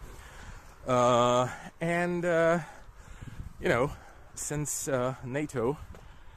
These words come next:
uh, is, uh, not so keen about going in and engaging Russian military,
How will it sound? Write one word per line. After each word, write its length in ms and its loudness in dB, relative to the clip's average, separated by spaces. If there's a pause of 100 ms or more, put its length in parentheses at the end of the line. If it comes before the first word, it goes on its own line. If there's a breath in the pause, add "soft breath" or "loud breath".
(420 loud breath)
uh, 420 -4
is, 440 -4
uh, 360 0
not 220 -2
so 160 -4
keen 380 -6
about 300 -6
going 280 -4
in 140 -4
and 120 -4
engaging 540 -6 (100)
Russian 320 -4
military, 460 -2